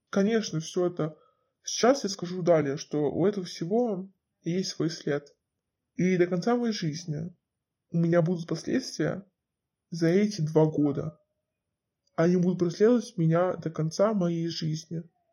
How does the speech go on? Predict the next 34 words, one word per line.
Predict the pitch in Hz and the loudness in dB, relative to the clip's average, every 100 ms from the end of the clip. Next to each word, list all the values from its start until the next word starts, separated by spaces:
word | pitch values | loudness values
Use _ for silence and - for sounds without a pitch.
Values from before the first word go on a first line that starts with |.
| _ _ - | _ _ -12
Все | - 185 | 2 2
просто | 196 190 175 165 | 4 0 -4 0
так | 208 240 | 0 2
это | 214 190 156 156 - | -2 0 -2 -2 -6
мне | 170 180 | -2 -2
не | 180 | -4
сойдет | 185 175 175 | -4 -4 -6
с | - | -4
рук. | 160 156 - _ _ _ _ | -6 -6 -14 _ _ _ _
Я | 170 180 | 0 0
начала | 226 220 | 2 0
очень | 190 | 0
много | 190 190 | 0 0
заниматься | 175 180 170 | 2 0 0
спортом | - 180 190 - 185 | 0 2 2 0 -4
опять, | 170 170 165 - _ | -2 -6 -6 -12 _
очень | - 196 | -2 0
много | 202 180 | 0 0
учиться, | 175 - 208 - - 151 160 _ _ _ - | -2 -6 -12 -12 -10 -10 -12 _ _ _ -4
участвовать | 180 185 190 180 | 0 0 0 -8
везде | 175 190 | 0 0
только | 196 190 | 0 -2
можно, | 170 180 180 147 | 0 0 0 -4
на | |
всех | 156 185 175 | -4 -6 -2
лекциях. | 180 190 - 170 165 | -2 -2 -4 -10 -10
Сейчас, | - 160 - 262 285 - _ _ _ _ _ - | -10 -10 -2 -2 -2 -10 _ _ _ _ _ -4
ам, | 180 180 180 175 170 170 185 | 0 2 4 2 0 -8 -10
наверное, | 170 180 269 226 | 0 2 4 4
даже | 208 - | 2 2
кто-то | 185 | -2
поймет, | - 185 165 180 185 | 2 4 6 6 6
кто | - - 156 160 | 0 4 6 8
я, | 147 156 | 6 2